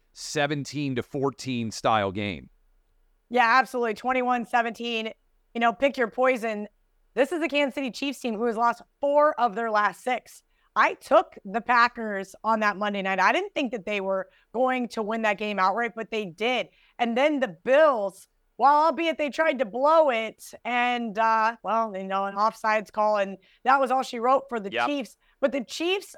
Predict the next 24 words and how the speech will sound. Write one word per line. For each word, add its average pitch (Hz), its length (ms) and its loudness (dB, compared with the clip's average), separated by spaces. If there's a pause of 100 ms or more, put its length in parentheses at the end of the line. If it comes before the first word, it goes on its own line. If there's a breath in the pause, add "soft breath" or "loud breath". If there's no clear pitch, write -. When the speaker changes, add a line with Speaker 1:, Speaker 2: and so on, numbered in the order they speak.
(280)
Speaker 2:
as 262 140 -2
far 381 180 6
as - 140 0
turnover 311 460 2
differential, 359 540 -2
minus 320 440 0 (100)
seven. 285 380 2 (480)
Holy 370 600 2 (260)
cow. 294 460 0 (360 soft breath)
And 359 400 2
then 311 140 0
you 320 140 -4
watch 262 320 2
Patrick 269 400 0
Mahomes' 214 520 -2
behavior. 190 640 -4
This 311 180 -10
team - 200 -12
is 214 100 -2
not 185 240 0
handling 185 440 -4
adversity 180 420 -4
well 180 340 2
at 185 200 -2